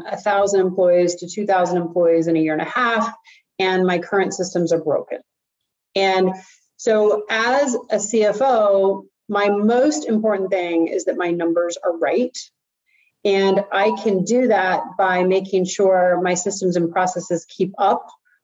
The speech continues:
with the size of the organization. And, um, so I'm constantly ensuring that my systems are, I wanna say ahead,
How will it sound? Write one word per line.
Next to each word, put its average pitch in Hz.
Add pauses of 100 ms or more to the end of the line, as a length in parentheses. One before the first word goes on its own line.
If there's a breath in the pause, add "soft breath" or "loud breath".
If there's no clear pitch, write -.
(120)
with 202
the 190
size 175
of 160
the 165
organization. 160 (1120)
And, 190 (360 loud breath)
um, 185
so 214
I'm 202
constantly 208
ensuring 185
that 190
my 185
systems 185 (120)
are, 170 (960)
I 208
wanna 311
say 208
ahead, 190